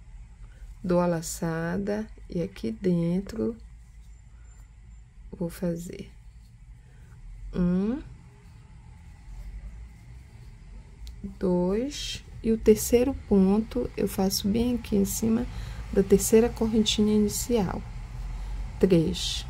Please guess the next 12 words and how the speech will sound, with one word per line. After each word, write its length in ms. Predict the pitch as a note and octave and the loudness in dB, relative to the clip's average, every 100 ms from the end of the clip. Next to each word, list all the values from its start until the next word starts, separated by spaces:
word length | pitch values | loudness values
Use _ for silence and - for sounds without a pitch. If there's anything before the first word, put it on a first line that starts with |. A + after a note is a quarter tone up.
| - - - | -12 -12 -4
olha, 280 | F3+ F#3+ - - - | -4 -4 -10 -14 -14
ficando 720 | - G3 G3 E3+ D#3+ E3 F#3 F3+ - - - - F#3+ | -6 -6 -2 0 0 0 -2 -4 -6 -4 -4 -2 4
meio 380 | F3 F#3 G#3+ | 6 6 6
leque. 540 | A#3 F3+ - - - - - - - - - - - - - - - - - - - - - - - - - F#3 | 4 2 0 -8 -14 -14 -14 -14 -14 -14 -12 -14 -14 -16 -16 -16 -16 -16 -16 -16 -16 -14 -14 -14 -14 -14 -12 -10
Olha 200 | - F3 | -8 -10
aqui 200 | - F#3+ | -6 -2
do 80 | E3+ | -2
outro 260 | E3+ F#3 | -2 0
lado, 460 | E3+ - - - - - - - - - - - - | 0 -2 -8 -10 -10 -12 -12 -12 -12 -12 -12 -12 -4
tá? 340 | F#3+ F#3+ C#4 - - - - - - - - - - - - - - - - - - | -2 0 -2 -4 -6 -6 -6 -6 -6 -4 -4 -4 -4 -4 -6 -6 -8 -6 -8 -8 -2
Viro 420 | G3 A3+ B3+ C4 B3+ | 4 6 6 4 2
novamente. 1000 | B3+ B3+ C4 A#3 D3+ - - - - | 0 0 2 4 4 0 -4 -8 -8